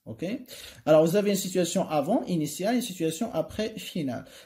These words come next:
Donc là, vous avez les prix. Hein. Donc, le prix initial du citron est égal à dix. La quantité achetée à ce prix, initialement, c'est vingt.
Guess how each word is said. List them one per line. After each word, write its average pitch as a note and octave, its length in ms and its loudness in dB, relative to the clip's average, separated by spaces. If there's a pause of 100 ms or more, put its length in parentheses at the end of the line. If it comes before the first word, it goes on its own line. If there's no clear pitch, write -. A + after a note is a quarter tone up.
Donc D#3+ 200 2
là, A3 80 8
vous E3+ 120 4
avez E3 200 6
les D3 120 2
prix. A3 280 -2
Hein. E3 120 2
Donc, C#3 200 -2
le D3 100 -2
prix - 160 -4
initial D3+ 560 2
du C3 80 -2
citron C3 400 -4
est - 80 -6
égal B2 180 0
à A2+ 100 -4
dix. G#3 340 -6 (200)
La C#3+ 120 2
quantité F#3 440 2
achetée D#3 500 2
à C3 100 4
ce C3 160 -4
prix, B2+ 380 -6
initialement, C3 500 -4
c'est G#2 180 -10
vingt. C3 300 -8